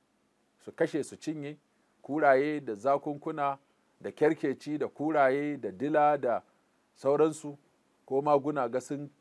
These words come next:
fatattaki ɓera, ko kuma masu cin ciyawa da harawa, irin awaki su yi ƙiba a yanka su lokacin sallah ko lokacin suna, har ma lokacin Kirsimeti.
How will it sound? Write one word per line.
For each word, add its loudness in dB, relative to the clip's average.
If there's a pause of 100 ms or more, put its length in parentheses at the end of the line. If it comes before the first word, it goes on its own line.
fatattaki -6
ɓera, 2 (680)
ko -10
kuma -4 (120)
masu -6
cin -10
ciyawa 0
da -4
harawa, 6 (420)
irin -4
awaki -2
su -12
yi -10
ƙiba 2 (460)
a -4
yanka -2
su -10
lokacin -8
sallah -4
ko -8
lokacin -10
suna, -6 (260)
har -6
ma -2
lokacin -4
Kirsimeti. -8